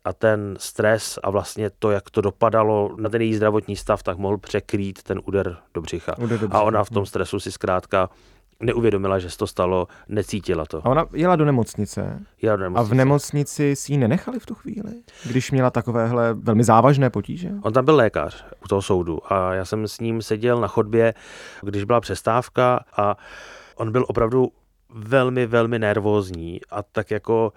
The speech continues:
Speaker 1: vlastně já jsem si říkal, že se ho zeptám, jak to vnímá a on se sám jako opakovaně vracel do toho momentu, jestli šlo něco udělat jinak. A, a co vlastně měl udělat.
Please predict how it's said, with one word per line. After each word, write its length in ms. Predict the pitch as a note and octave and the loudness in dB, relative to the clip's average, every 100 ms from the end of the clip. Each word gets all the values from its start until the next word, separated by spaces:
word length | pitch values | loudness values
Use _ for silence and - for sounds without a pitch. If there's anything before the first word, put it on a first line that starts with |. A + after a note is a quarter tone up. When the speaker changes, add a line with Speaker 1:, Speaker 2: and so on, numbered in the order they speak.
| - | -10
Speaker 1:
vlastně 380 | B2 B2 - A#2+ | -6 -4 -2 -4
já 60 | |
jsem 140 | G#2+ A#2+ | -2 -4
si 560 | G#2 - - - A2+ A2 | -6 -8 -8 -4 0 0
říkal, 280 | B2+ A2 | 2 0
že 120 | G2+ G#2 | 0 -2
se 120 | A2+ | 0
ho 40 | |
zeptám, 340 | G2 F#2+ A2+ G#2+ | 0 0 0 0
jak 120 | G2+ | -2
to 140 | A#2 | -2
vnímá 380 | G2+ G2 G#2 A2+ | -2 -4 -2 -2
a 80 | G2 | -2
on 100 | G#2+ | -2
se 100 | A#2+ | -2
sám 260 | - A2 | 0 0
jako 180 | A2+ A2 | 0 -4
opakovaně 600 | - - A#2 A#2+ A#2+ A#2+ | -4 -2 -2 2 2 2
vracel 380 | A2+ G2+ - A2+ | 0 -2 0 2
do 140 | G#2+ | 2
toho 460 | G2+ A2+ G#2+ A2+ A#2 | 0 0 2 2 0
momentu, 680 | A#2 A2+ A2 A2+ G#2 - G2 | 0 0 2 0 -2 -2 0
jestli 480 | G#2 F#2 - A2 A2 - - - | 0 -2 -2 0 0 -2 -18 -14
šlo 300 | - A#2 A#2 | -2 4 4
něco 320 | A#2+ G2+ B2 | 2 -2 -2
udělat 400 | G#2+ G#2+ A2+ B2 | 0 2 0 0
jinak. 300 | G2+ F2 D2+ - - _ _ _ - - - | -2 -2 -6 -10 -20 _ _ _ -20 -20 -4
A, 140 | A2 | 0
a 120 | G#2+ - | 0 0
co 160 | A#2+ | 0
vlastně 260 | G#2+ G2+ A#2 | 0 0 -4
měl 220 | F2+ A#2 | -4 -4
udělat. 340 | A2 G2 E2+ | -2 -2 -2